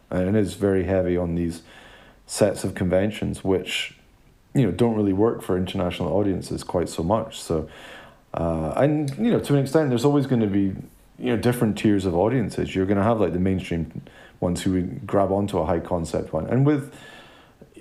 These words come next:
with Squid Game, it was such word of mouth. It was just getting passed around everywhere. When you had celebrities tweeting about it and everything, um, you know, it picked up such critical mass about it. But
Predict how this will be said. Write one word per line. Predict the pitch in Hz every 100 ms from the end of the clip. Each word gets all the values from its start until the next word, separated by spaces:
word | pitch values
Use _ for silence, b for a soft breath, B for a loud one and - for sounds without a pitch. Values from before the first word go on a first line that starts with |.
| - - - -
with | - 143 139
Squid | - 151 151
Game, | 98
it | 92
was | 87
such | 131 98
word | 98 107
of | 98 82
mouth. | 104 90 -
It | 85
was | -
just | 95
getting | 98 90
passed | 82 90 92 -
around | 90 87
everywhere. | 92 92 90
When | 90
you | 90
had | 85
celebrities | - 98 98 92 92 85
tweeting | - 95 92 92
about | 87 90 87
it | -
and | 90
everything, | 90 87 85 85 82 80 -
um, | 82 82 80 78 76 76 - b b b b -
you | 120
know, | 90
it | 90
picked | 107 101
up | 98
such | 98 -
critical | - 98 98 87
mass | 92 113 139
about | 78 -
it. | 80 -
But | - -